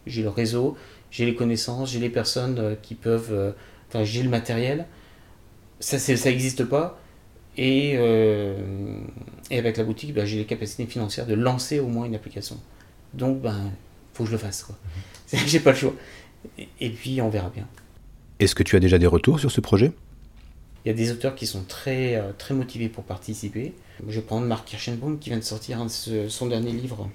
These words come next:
Speaker 1: Paper in Motion et Paper in Origami, in Harmony. Et ben en fait, ce que je lui propose, c'est que je, je lui dis, « Je te prends un, on prend un, un de tes diagrammes. »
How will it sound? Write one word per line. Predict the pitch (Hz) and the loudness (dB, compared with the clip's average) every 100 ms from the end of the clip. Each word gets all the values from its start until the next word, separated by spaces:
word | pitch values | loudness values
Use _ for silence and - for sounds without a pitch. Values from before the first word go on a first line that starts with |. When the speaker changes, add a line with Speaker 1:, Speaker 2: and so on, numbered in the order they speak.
| - - | -14 -6
Speaker 1:
Paper | - - | -6 -2
in | 113 | 0
Motion | 113 104 104 110 113 107 - 104 | 2 0 -2 -4 -2 -4 -6 -8
et | 104 104 | -6 -8
Paper | - 101 107 | -8 -8 -6
in | 104 101 | -6 -6
Origami, | 98 98 107 151 - - | -8 -8 -8 -10 -12 -6
in | 110 | -4
Harmony. | 101 107 113 151 - - - - - - - - - - - - - | -2 -4 -6 -10 -18 -20 -20 -20 -20 -20 -20 -20 -20 -20 -20 -20 -12
Et | 120 | -6
ben | 110 | -4
en | 101 | -4
fait, | - - | -4 -6
ce | - 131 | -12 -8
que | 110 | -4
je | |
lui | 110 | -4
propose, | - 113 160 | -6 -8 -6
c'est | |
que | 113 | -6
je, | - - - - 127 113 | -8 -14 -18 -12 -10 -8
je | |
lui | 110 | -8
dis, « | 131 131 | -8 -12
Je | - | -8
te | 120 | -8
prends | - 139 | -2 0
un, | 123 113 110 113 | 0 -2 -4 -4
on | 120 | -6
prend | - 139 143 | -4 -2 -2
un, | 127 | -4
un | 131 | -6
de | |
tes | 127 | -4
diagrammes. » | 117 117 147 | -2 -2 -2